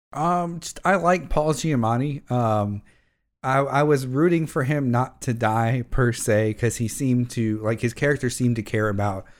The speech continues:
you know, Sam and her mom and, and the librarians in general. Um,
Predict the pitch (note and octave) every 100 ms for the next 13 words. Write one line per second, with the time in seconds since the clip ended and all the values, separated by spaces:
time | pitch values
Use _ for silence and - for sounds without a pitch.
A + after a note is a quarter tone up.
0 | _ _ _ _ B2+ A2 G2+ - B2 A2
1 | G#2+ G#2 G2+ G#2+ G#2 F#2+ F#2 F2+ F#2+ -
2 | G2 G2+ G2+ G2 G#2+ G2+ G2 G2 G2 F#2+
3 | F2+ F#2 E2 F#2+ F#2+ G#2+ G#2+ - _ _
4 | _ _ _ _ G#2+ G2 F#2+ F2+ F2 F#2